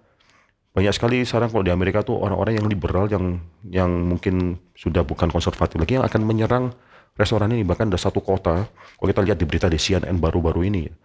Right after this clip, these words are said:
satu kota yang akhirnya sudah menghabiskan uang tiga ratus ribu U S dollar supaya Chick-fil-A tidak hadir dalam airport di kota tersebut, dia blok. Mengapa? Karena ini adalah restoran orang-orang Kristen, konservatif. Itu, itu masuk dalam koran.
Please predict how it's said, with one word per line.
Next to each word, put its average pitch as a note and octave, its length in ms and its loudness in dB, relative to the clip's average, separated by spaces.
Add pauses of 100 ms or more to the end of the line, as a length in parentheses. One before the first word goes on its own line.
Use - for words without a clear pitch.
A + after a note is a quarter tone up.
(320)
satu - 220 -4
kota G#2 240 0
yang A2+ 180 2
akhirnya G2 240 2
sudah F#2 380 -2
menghabiskan G2 920 0
uang G2 440 0
tiga F2+ 300 0
ratus F#2+ 340 0
ribu G2+ 380 -2
U F2+ 100 2
S F2 220 -2
dollar D#2 480 -2 (440)
supaya A#2 380 0
Chick-fil-A A#2+ 640 0
tidak F2+ 240 0
hadir F2 460 0
dalam F2+ 280 0
airport G#2+ 480 2
di - 80 -6
kota D3+ 240 4
tersebut, A#2+ 320 4
dia A#2 140 2
blok. - 400 2 (920)
Mengapa? C3+ 320 2
Karena A#2 180 0
ini D3 140 0
adalah F#2 240 2
restoran G#2+ 320 0
orang-orang G2+ 420 -2
Kristen, G2 360 -8 (340)
konservatif. F2+ 580 -2
Itu, C3+ 200 -2
itu - 180 -2
masuk C3 300 2
dalam F#2 180 2
koran. G2 320 -4